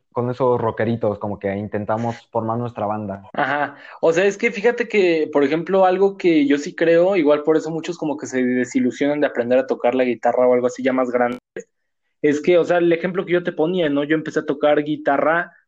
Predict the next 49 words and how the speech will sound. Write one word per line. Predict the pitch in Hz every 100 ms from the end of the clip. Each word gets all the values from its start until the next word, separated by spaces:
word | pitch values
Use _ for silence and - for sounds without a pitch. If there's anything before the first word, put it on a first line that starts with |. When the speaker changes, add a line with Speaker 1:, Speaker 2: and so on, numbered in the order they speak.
| _ _
Speaker 2:
desde | 131 139 127 131
los | 127 135
nueve | 139 135
años, | 143 165 123 -
o | 127
sea, | 123 120
pues | 123
sí | 123
estaba | 139 123
muy, | 131 139 139
muy | 135 131
morro. | 135 143 127 110 _ _ _ _ _ _ _ _ _ _ - _
Speaker 1:
Bastante. | 95 92 - 107 90 -
Speaker 2:
Y, | 170
pues, | 170 165
la | 156
verdad | 151 156 160
no | 170
me | 185
acuerdo | 165 - 180 175 170
cómo | 170 175
aprendí, | 170 139 123 147 185 175 _ _ _ _
o | 127
sea, | 135 147
no | 156
me | 156
acuerdo. | - 160 151 131 - _ _ _ _ _ _ _ _ _ -
O | 147
sea, | 151
ya | 156 151
como | 185 185
que | 160
realmente | 143 151 170 170 175 170
mi | 151 143 139
época | 139 165 165
ya | 143 143
de | 156 156
conciencia | 147 123 - 135 151
realmente, | 147 147 147 147 147 190
donde | 190 143 131
uno | 139
ya | 143
se | 139
acuerda | 131 151 160
mínimo | 156 165 160
de | 139
lo | 127
que | -
pensaba, | - 120 117 139 170 233 -